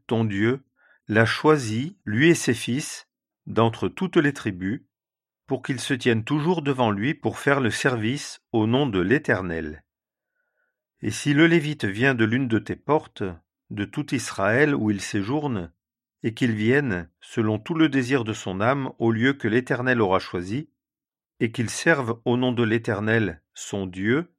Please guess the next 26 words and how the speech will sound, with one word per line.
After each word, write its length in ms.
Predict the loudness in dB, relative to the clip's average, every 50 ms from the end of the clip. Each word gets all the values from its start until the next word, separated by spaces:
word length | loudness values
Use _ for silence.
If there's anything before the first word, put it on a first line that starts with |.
| _ _ _ _ _ _
comme 240 | -2 -2 -2 -2 -4
tous 140 | -4 -6 -4
ses 180 | 0 0 -2
frères, 420 | -2 0 0 4 4 4 4 4 2
les 160 | 2 2 2
Lévites, 460 | 2 0 0 -2 -4 -4 -6 -8 -16
qui 160 | _ -12 -12
se 120 | -8 -8 -10
tiennent 300 | -4 -2 0 0 2 4
là 160 | 4 4 4
devant 220 | 4 2 0 0
l'Éternel, 680 | 0 0 -2 -2 -4 -4 -4 -2 0 0 0 0 -2 -4 _ _ _ _ _ _ _ _ _ _ _ _
il 220 | -2 0 2 2 2
mangera 560 | 4 4 4 4 2 0 0 2 2 0 0
une 160 | -2 -4 -4
portion 520 | -2 -4 -4 -4 -2 -4 -4 -4 -4 -6 -6 _
égale, 600 | -2 -2 2 4 4 4 4 4 0 -2 -6 -10 _ _ _ _ _ _ _ _ _ -2
outre 340 | -2 -2 -2 -4 -14 -20 _ _
ce 160 | -20 -6 -6
qu'il 260 | -6 -2 0 2 4
aura 220 | 4 6 6 6 4
vendu 360 | 6 2 0 0 0 -2 -2
de 100 | -2 -2
son 180 | -4 -4 -6 -2
patrimoine. 800 | 0 0 0 0 -4 -6 -6 -4 -6 -6 -6 -8 -8 -12 -14 -18 _ _ _ _ _ _ _ _ _ _ _ _
Versets 440 | -4 -4 -4 -4 -2 -4 -4 -4